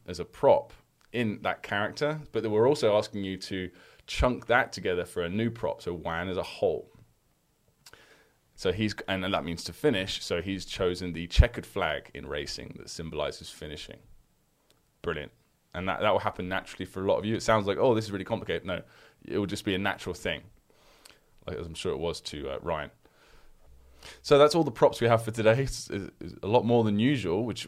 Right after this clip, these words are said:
I really like. We've got, people are really starting to help out, help each other out, and, and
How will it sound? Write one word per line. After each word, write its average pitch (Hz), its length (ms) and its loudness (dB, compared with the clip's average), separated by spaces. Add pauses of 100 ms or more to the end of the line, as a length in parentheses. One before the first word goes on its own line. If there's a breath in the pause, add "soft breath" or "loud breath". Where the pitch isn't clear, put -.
I 87 60 4
really 98 400 4
like. 92 420 2
We've 92 100 -6
got, 98 220 2 (500 loud breath)
people 120 560 2
are 98 340 6
really 110 380 0
starting 92 420 2
to 80 140 -6
help 90 280 0
out, - 180 -2
help 92 200 -2
each 85 120 -6
other 85 220 -2
out, 90 340 -2
and, 98 300 0 (960 soft breath)
and 92 340 -2